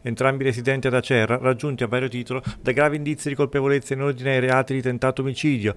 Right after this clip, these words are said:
estorsione continuata e detenzione illegale di armi, tutti aggravati dalle finalità e modalità mafiose. Nello specifico, l'attività investigativa condotta dai carabinieri attraverso un diffuso impiego di intercettazioni telefoniche ed ambientali,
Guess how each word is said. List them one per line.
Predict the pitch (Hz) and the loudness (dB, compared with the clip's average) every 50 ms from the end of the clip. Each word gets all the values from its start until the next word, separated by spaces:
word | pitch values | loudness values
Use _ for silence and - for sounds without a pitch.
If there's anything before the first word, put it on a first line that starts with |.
| - - - | -4 -14 -4
estorsione | - 120 107 - 123 113 - - 151 147 139 | -2 -2 0 0 -2 -2 0 0 0 0 0
continuata | - 139 131 113 139 127 131 127 131 127 131 | -2 -4 -4 -4 -4 0 2 2 2 2 2
e | 127 | 0
detenzione | 120 127 - 151 143 123 - 139 135 | -2 -4 -4 -4 -6 -4 -4 -4 -2
illegale | 135 147 135 - 127 131 | -2 -2 0 2 0 0
di | 127 123 127 | 2 2 4
armi, | 113 101 98 98 101 107 - - - | 4 4 4 2 -2 -6 -8 -6 -6
tutti | 147 139 - - | -6 -2 2 2
aggravati | 143 143 160 156 143 135 - 143 | 4 4 6 6 6 4 4 2
dalle | 127 123 120 120 113 | 0 0 0 0 0
finalità | - 139 147 151 147 139 120 | -2 -4 -4 -2 0 2 2
e | 117 | 2
modalità | 117 123 127 131 139 147 123 120 | 2 0 -2 0 0 0 0 -2
mafiose. | 113 117 123 - - 113 98 90 - 92 95 - _ _ _ _ _ _ _ - - - _ | -2 -2 -4 -2 -2 -2 -2 -2 -6 -10 -16 -16 _ _ _ _ _ _ _ -20 -20 -10 _
Nello | 117 117 | -2 -2
specifico, | 113 - - 120 - - 131 123 139 - | -2 -2 -2 -4 -2 -2 -6 -6 0 2
l'attività | 143 139 131 - 135 131 123 135 | 2 2 2 0 -4 -2 -2 -2
investigativa | 135 135 131 - - 143 123 135 123 131 127 131 | 0 0 -2 -4 -4 -2 -2 -2 -2 -2 -4 -4
condotta | - 135 135 131 135 131 - 131 | -4 -4 -2 -2 -4 -2 -2 -4
dai | 127 127 | -4 -2
carabinieri | 127 131 127 123 113 127 127 135 135 123 | -2 -2 -2 -2 -2 -4 -4 -4 -2 -2
attraverso | 117 - - 113 123 120 - - | -2 -2 -2 -2 -2 -2 -2 -4
un | 131 127 | -6 -4
diffuso | 120 113 - - 147 127 131 | -4 -6 -4 -4 -4 -2 -2
impiego | 143 135 120 - 143 135 139 | -4 -4 -4 -2 -2 -2 0
di | 131 135 | -2 -2
intercettazioni | 131 123 - 127 107 123 113 - - 123 - - 147 139 | -4 -4 -4 -4 -4 -6 -8 -6 -6 -6 -4 -2 -2 -2
telefoniche | 135 143 139 131 - - 135 135 131 127 123 | 0 0 -2 -2 -2 0 -2 -2 0 0 0
ed | 131 | 0
ambientali, | 131 127 127 127 131 123 117 - 123 113 117 123 117 | 0 0 -2 -4 -4 -4 0 2 2 4 4 2 -2